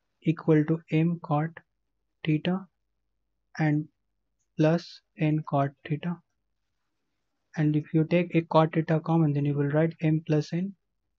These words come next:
cot theta equal to N cot B minus M cot C, and this is we have to prove actually. So this is also proved.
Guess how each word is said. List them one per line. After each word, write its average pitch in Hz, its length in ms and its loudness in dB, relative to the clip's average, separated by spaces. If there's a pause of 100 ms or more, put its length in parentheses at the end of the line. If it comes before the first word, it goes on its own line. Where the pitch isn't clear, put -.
(920)
cot 143 240 -2 (100)
theta 175 280 -2
equal 151 420 0
to 175 200 -4 (1000)
N 160 300 0
cot 147 240 -2 (1000)
B 170 320 -2 (640)
minus 151 520 -4 (1600)
M 151 200 0
cot 143 320 -2
C, 143 300 -6 (540)
and 147 220 0
this 160 200 0
is 170 220 0
we 151 240 0
have 147 220 -4
to 156 100 -2 (120)
prove 143 220 2 (380)
actually. 143 360 -6 (1200)
So - 140 -6
this 151 240 -2
is 151 120 0
also 147 300 -2
proved. 180 360 -4